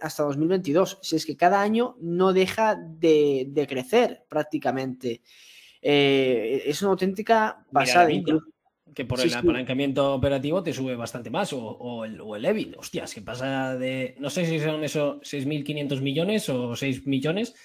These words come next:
Speaker 2: pero pasa de seis a cuarenta y uno. Hostias, es una auténtica barbaridad.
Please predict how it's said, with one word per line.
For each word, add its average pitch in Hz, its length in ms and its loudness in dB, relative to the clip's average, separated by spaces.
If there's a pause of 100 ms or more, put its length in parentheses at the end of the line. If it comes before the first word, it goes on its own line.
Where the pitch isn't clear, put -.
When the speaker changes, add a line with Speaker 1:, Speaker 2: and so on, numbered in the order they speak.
(200)
Speaker 2:
pero 120 180 -6
pasa 131 260 -2
de 135 260 2
seis 160 280 -2
a 185 40 0
cuarenta 123 340 -4
y 131 100 -4
uno. 214 360 -2
Hostias, - 420 -12
es - 160 -14
una 151 80 -8
auténtica 131 380 -4
barbaridad. 110 440 -6